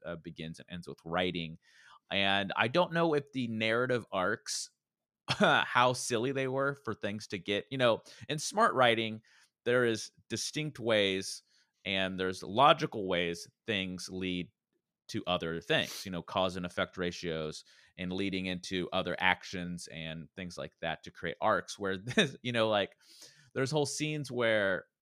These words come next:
y-, y-, you're probably saying to yourself, "Why are they doing this?" Or, "How is this leading into this?" And I think I, I would say that's purposeful as well. I don't think he was, like, lazy,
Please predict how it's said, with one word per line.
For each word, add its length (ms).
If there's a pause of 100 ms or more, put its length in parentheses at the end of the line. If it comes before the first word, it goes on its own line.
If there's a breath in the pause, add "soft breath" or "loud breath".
(320)
y-, 140 (160)
y-, 260
you're 140
probably 280
saying 200
to 40
yourself, 380
"Why 260
are 120
they 160
doing 360
this?" 320
Or, 380
"How 280
is 140
this 180
leading 300
into 200
this?" 440 (260 soft breath)
And 120
I 100
think 300 (260)
I, 360
I 240
would 160
say 280 (160)
that's 420 (640)
purposeful 580
as 120
well. 320
I 120
don't 180
think 160
he 100
was, 200
like, 200
lazy, 720